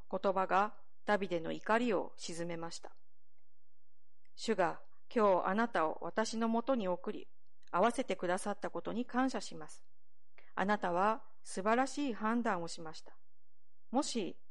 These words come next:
あなたが私に会いに来なかったら、私は自分の手で復讐していたことでしょう。」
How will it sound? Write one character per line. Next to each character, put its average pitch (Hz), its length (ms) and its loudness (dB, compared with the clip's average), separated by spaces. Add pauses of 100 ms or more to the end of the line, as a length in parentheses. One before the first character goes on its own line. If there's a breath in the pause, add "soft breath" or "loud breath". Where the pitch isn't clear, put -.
(420)
あ 196 100 2
な 202 120 4
た 180 140 0
が 160 100 2
私 185 400 2
に 247 420 2
会 277 220 2
い - 20 0
に 220 120 -2
来 233 140 2
な 233 120 2
か 165 100 -2
っ - 100 -6
た 135 120 -4
ら、 - 120 -4 (520)
私 220 420 0
は 226 140 6
自 220 240 -4
分 277 240 4
の 294 100 4
手 311 160 -2
で 220 240 -2 (340)
復 - 240 -6
讐 220 340 0
し - 120 -8
て 220 100 4
い 240 60 4
た 226 120 0
こ 165 120 -2
と 156 120 -4
で 151 100 -6
し - 120 -6
ょ 143 60 -8
う。」 - 60 -8